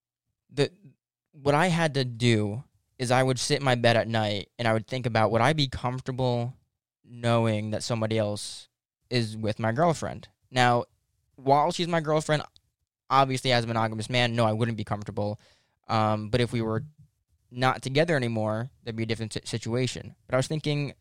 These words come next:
about, I feel like as a man,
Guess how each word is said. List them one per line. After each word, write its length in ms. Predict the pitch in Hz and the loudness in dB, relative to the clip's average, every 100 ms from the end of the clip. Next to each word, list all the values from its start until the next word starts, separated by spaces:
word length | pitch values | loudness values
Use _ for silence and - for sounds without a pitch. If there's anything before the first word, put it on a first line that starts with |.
| - | -6
about, 540 | 127 120 117 117 110 _ _ _ - | 0 2 4 2 -2 _ _ _ -6
I 60 | 135 | -6
feel 300 | - 196 190 | -4 -2 0
like 280 | 175 156 - _ _ _ _ _ _ _ | 0 -2 -8 _ _ _ _ _ _ _
as 180 | 127 131 | 0 2
a 60 | 123 | 0
man, 580 | 110 104 104 123 165 | 0 -2 0 0 -2